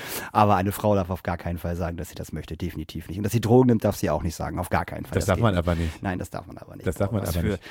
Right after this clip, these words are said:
Speaker 1: scheinheilige Menschen, die sich da auf TikTok so, dann so, „Hm, das darf man aber nicht sagen.“ Doch, klar darf sie das
Speaker 2: Wurde
Speaker 1: sagen.
Speaker 2: mir übrigens gesagt.
Speaker 1: Was?
Speaker 2: Das darf man aber nicht.
Speaker 1: Wie, das, das wurde, von wem?
Speaker 2: Äh, sagen wir mal so, von,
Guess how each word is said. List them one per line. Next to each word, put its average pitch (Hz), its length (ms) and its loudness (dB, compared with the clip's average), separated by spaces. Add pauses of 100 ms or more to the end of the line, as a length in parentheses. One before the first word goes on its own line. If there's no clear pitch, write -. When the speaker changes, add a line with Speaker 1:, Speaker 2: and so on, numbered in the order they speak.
(140)
Speaker 1:
scheinheilige 113 1400 4 (920)
Menschen, 127 800 8
die 101 120 -4
sich 95 160 -4
da 98 140 4
auf 104 160 2
TikTok - 500 2
so, 107 360 -2
dann 107 260 -2
so, 110 120 0 (360)
„Hm, 277 240 10
das 294 160 4
darf 254 240 0
man 240 120 4
aber 226 200 0
nicht 214 160 2
sagen.“ 190 280 4
Doch, 185 200 8
klar 180 180 6
darf 143 160 6
sie 139 80 4
das 117 160 6
Speaker 2:
Wurde 165 160 12
Speaker 1:
sagen. 147 120 12
Speaker 2:
mir 151 100 12
übrigens 123 300 6
gesagt. 101 420 2
Speaker 1:
Was? - 240 6 (200)
Speaker 2:
Das 92 180 2
darf 127 120 2
man 87 120 0
aber 78 140 -4
nicht. 78 200 -10 (260)
Speaker 1:
Wie, - 140 0 (100)
das, - 180 2
das 147 140 10
wurde, 165 140 10 (160)
von 135 260 10
wem? 98 220 8 (380)
Speaker 2:
Äh, 95 360 6
sagen 120 180 4
wir 156 40 8
mal 135 100 8
so, 127 220 8 (260)
von, 107 400 2